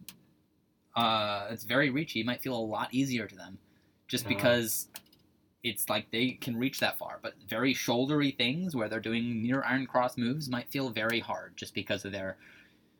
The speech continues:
Speaker 1: uh, the amount of torque they have to put on their arms. Or, like, super bicep-y stuff might feel harder because they have longer forearms, so there's more torque put on their elbow. And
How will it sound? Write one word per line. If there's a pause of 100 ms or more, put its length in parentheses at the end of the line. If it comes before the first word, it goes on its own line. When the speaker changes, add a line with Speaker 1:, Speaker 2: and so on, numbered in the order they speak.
(300)
Speaker 1:
uh, (280)
the
amount
of
torque
they
have
to
put
on
their
arms.
Or,
like,
super
bicep-y
stuff
might
feel
harder
because
they
have (560)
longer
forearms,
so
there's
more
torque
put
on
their
elbow. (840)
And